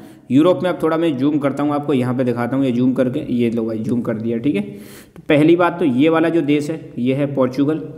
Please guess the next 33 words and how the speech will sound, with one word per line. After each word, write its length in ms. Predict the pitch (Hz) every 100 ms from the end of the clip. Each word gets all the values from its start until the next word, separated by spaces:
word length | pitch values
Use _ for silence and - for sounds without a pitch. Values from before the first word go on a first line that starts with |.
| - -
ये 140 | 117 147
वाला 180 | 156 156
जो 140 | 151
देश 260 | 147 143 151
है 220 | - - - 120
ये 200 | 127 135
है 100 | 123
स्पेन। 380 | - 147 151 160 - - - -
पोर्चुगल 440 | 160 160 185 190 202
और 200 | 160 156
स्पेन 340 | 151 185 196
के 100 | 160
ऊपर 280 | 165 143 160
ये 180 | 143 143
है 100 | 143
आपका 280 | 131 139 143
फ्रांस, 640 | - 151 135 117 - - - - -
और 60 |
फ्रांस 360 | 120 143 165 156
में 120 | 170
यहाँ 220 | 160 143
पे 100 | 143
आप 80 | 143
भर 160 | 123 117
देना 240 | 123 170 - - - - - _ -
क्या, 180 | 165 123 - - - - - -
पेरिस 360 | 147 165 165
इसकी 260 | 143 - 143
कैपिटल 440 | 127 110 113 117
है। 80 | 113
क्या 240 | - - 131
है? 420 | 175 277 - -
पेरिस। 360 | 131 113 107